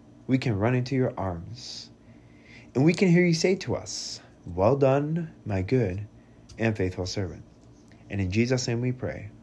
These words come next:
Amen and amen. Well, I hope you guys enjoyed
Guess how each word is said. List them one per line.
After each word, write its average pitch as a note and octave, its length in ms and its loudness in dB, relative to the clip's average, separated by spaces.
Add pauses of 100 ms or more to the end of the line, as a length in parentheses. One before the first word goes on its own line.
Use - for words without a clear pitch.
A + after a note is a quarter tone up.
(640)
Amen F#2 600 2 (640)
and G2+ 160 -4
amen. G#2+ 360 0 (760)
Well, B2 100 4
I C#3+ 80 8
hope D#3+ 240 6
you C#3 80 2
guys A#2 440 4
enjoyed G#2+ 640 2